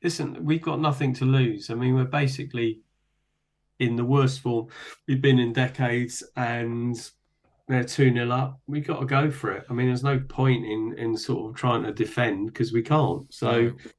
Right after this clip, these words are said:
Speaker 2: Well, that's one of the reasons why I put Gallagher in there, not Kovacic, apart from the fact that I think that Kovacic is like, one week stinks the place out, the next week looks about al-, almost as good as he used to be. But I think Galla-,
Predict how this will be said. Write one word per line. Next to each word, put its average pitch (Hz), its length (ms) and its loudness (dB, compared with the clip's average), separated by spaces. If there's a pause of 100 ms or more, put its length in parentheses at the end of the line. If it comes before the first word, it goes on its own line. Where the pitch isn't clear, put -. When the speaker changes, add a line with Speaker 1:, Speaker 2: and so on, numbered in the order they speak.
(320)
Speaker 2:
Well, 220 160 2
that's 247 160 -6
one 294 120 0
of 269 40 4
the 233 60 6
reasons 220 300 2
why 180 140 4
I - 20 6
put - 320 -2
Gallagher 151 420 2
in 113 80 -2
there, 120 140 -2
not 147 260 -4
Kovacic, - 540 -6
apart 165 260 -4
from - 100 -20
the 123 60 -12
fact 113 220 -8
that 110 80 -10
I 113 60 -8
think 117 180 -10
that 107 180 -16
Kovacic 117 540 -8
is 104 160 -10
like, 101 240 -8 (380)
one 127 180 -6
week 113 180 -6
stinks 113 320 -10
the - 80 -18
place 104 340 -4
out, 104 180 -4
the 104 60 -8
next 107 260 -10
week 95 180 -10
looks 101 200 -14 (400)
about 107 380 -8
al-, 110 180 -10
almost 101 360 -10
as 98 100 -14
good 104 140 -10
as 92 100 -12
he 92 60 -10
used 95 260 -12
to 95 60 -14
be. 98 180 -10 (460)
But 147 120 -2
I 165 120 0
think 196 180 -4
Galla-, 139 520 2